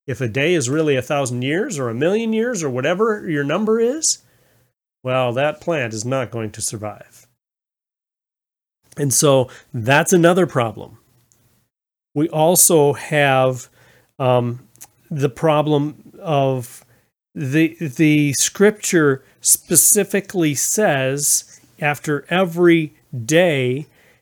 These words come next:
and there was evening, and there was morning, one day," or the first day, the second day, the third day.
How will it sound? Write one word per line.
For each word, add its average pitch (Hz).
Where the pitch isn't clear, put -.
and 151
there 151
was 147
evening, 147
and 160
there 135
was 123
morning, 139
one 113
day," 123
or 123
the 113
first 127
day, 117
the 113
second 113
day, 107
the -
third 110
day. 107